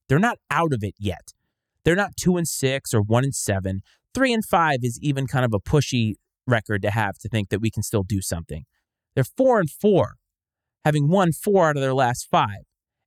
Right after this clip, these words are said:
and actually beaten some pretty decent teams to get there in prime time. Josh Dobbs has played really, really hard for the Arizona Cardinals. They brought him in in August, made him the starter, and he said he didn't know anybody's name. He barely knew the playbook,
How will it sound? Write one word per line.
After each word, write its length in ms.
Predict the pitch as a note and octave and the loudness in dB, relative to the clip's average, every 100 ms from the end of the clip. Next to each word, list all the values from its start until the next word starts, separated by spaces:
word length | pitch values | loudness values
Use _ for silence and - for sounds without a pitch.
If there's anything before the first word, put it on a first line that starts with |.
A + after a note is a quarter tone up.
| - | 0
and 100 | F#3 | 0
actually 300 | B3+ - B2+ | -2 -2 -2
beaten 280 | D#3+ E3+ | 0 -2
some 180 | C#3 C#3 | -4 -2
pretty 200 | D3+ D3+ | 0 -2
decent 380 | A#2+ B2+ - A2 | -2 -4 -2 -2
teams 240 | C3 A2+ | 0 0
to 100 | - | 0
get 200 | G#2 C#3 - | -2 -2 0
there 240 | G2+ G2 - - | -2 -2 -6 0
in 240 | C4 F#3 | 2 2
prime 280 | D3+ C#3 C3+ | 0 -2 -2
time. 280 | F#3 F3 - _ _ _ _ _ - | -4 -4 -4 _ _ _ _ _ -2
Josh 280 | G3 G#3+ | -2 -2
Dobbs 340 | - F3 D3+ - | 0 0 0 -2
has 140 | C3+ | -4
played 180 | - A#2+ F#2+ | -2 -2 0
really, 340 | A#2 C#3 C#3+ - - | 2 2 0 -4 -6
really 420 | G#2+ B2 C3 C3 | 2 4 4 2
hard 500 | A2+ B2 A2 F#2 D#2+ _ _ _ | 2 2 2 0 -12 _ _ _
for 100 | B2+ | 2
the 120 | A#2 A2+ | 2 2
Arizona 360 | A2+ G#2+ G#2 | 2 0 -2
Cardinals. 500 | G2 G#2 F#2+ F2 F2 - | -2 -2 -2 -6 -6 -2
They 100 | F3 | 0
brought 280 | F#3 F3 D#3 | 2 0 0
him 160 | F3 | -2
in 220 | D3 C3 B2+ | 0 0 -2
in 160 | - A2+ - | -2 -4 2
August, 520 | B2+ D#3 F3 G3 - _ _ _ _ | 2 2 -2 -6 -12 _ _ _ _
made 240 | D3 F3 D#3 | -2 -2 -2
him 160 | D#3+ D3+ | -4 -4
the 60 | |
starter, 540 | - - A2+ G#2 G2+ G2+ _ _ _ - | -4 2 2 2 -2 -4 _ _ _ 0
and 100 | C#3+ | 2
he 60 | |
said 180 | E3+ E3 | 2 0
he 80 | C3+ | 2
didn't 200 | C3 C3 | 0 0
know 100 | B2+ | 0
anybody's 400 | B2 A#2 A#2 - | 2 0 0 -2
name. 340 | F#2+ G2 G2 - _ _ | -2 -4 -6 -12 _ _
He 80 | D3 | 2
barely 420 | A#2 C3+ C3 B2+ | 2 0 0 0
knew 140 | A#2+ | 2
the 100 | A#2+ | 0
playbook, 500 | G#2+ G#2 F#2+ F#2+ F#2 | -2 -2 -2 -4 -8